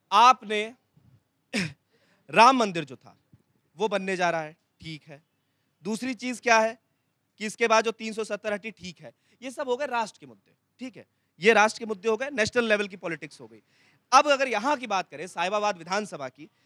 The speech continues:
यहाँ पर आपने विशेष रूप से, अगर आप बताना चाहें, पांच लाइनों में आपने क्या करके दिया, जिस पर हम जनता से फिर पूछेंगे कि वो काम हुआ या ना हुआ।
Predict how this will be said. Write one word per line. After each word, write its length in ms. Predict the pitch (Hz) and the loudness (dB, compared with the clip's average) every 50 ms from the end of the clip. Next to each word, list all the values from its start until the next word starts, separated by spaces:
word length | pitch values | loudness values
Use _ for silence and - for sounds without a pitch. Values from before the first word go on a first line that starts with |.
| _ _ - | _ _ -6
यहाँ 320 | 156 196 214 233 277 277 269 | 0 0 2 2 2 0 0
पर 160 | 240 220 202 | 0 2 2
आपने 280 | 190 180 - 196 226 | 0 0 -2 -6 -10
विशेष 400 | 208 190 185 - 233 247 254 190 | -8 -8 -8 -6 -6 -6 -6 -6
रूप 200 | 208 185 170 147 | -8 -12 -14 -12
से, 120 | - - 190 | -10 -8 -4
अगर 140 | 196 196 196 | -4 -2 -2
आप 100 | 190 170 | -2 -4
बताना 380 | 175 - 180 185 202 226 220 | -6 -6 -4 -2 0 0 -2
चाहें, 260 | 202 - 143 151 165 | -2 -4 -12 -14 -16
पांच 480 | 175 - 220 240 254 254 196 - - - _ _ _ _ _ _ _ _ _ - | -8 -2 2 4 4 4 2 -2 -16 -18 _ _ _ _ _ _ _ _ _ -4
लाइनों 280 | 160 180 180 165 131 113 | -2 -2 0 -2 -4 -10
में 120 | 135 165 _ _ _ _ - 147 | -14 -20 _ _ _ _ -4 0
आपने 320 | 180 196 180 - 220 214 | 0 0 0 -2 -6 -6
क्या 220 | - - 214 208 | -2 2 2 2
करके 400 | 208 - - 180 208 185 240 254 | 2 2 0 -4 -2 0 0 -2
दिया, 280 | 202 165 143 156 160 180 _ _ _ _ _ _ | -2 -2 -6 -8 -8 -10 _ _ _ _ _ _
जिस 120 | 165 190 - | -16 -14 -12
पर 100 | 226 220 | -10 -10
हम 100 | 220 196 | -10 -10
जनता 340 | 165 185 196 180 240 240 233 | -10 -12 -10 -6 -4 -4 -4
से 100 | 214 214 | -6 -8
फिर 120 | 208 202 | -14 -14
पूछेंगे 380 | 180 180 - - 208 202 214 208 | -14 -14 -12 -10 -8 -8 -8 -10
कि 100 | 196 202 | -10 -10
वो 100 | 190 185 | -12 -6
काम 220 | - 185 180 170 | -4 -4 -4 -4
हुआ 260 | 160 151 160 180 190 | -4 -6 -2 -2 -2
या 80 | 196 170 | -2 -2
ना 140 | 147 135 117 | -4 -8 -12
हुआ। 240 | 101 _ _ _ | -14 _ _ _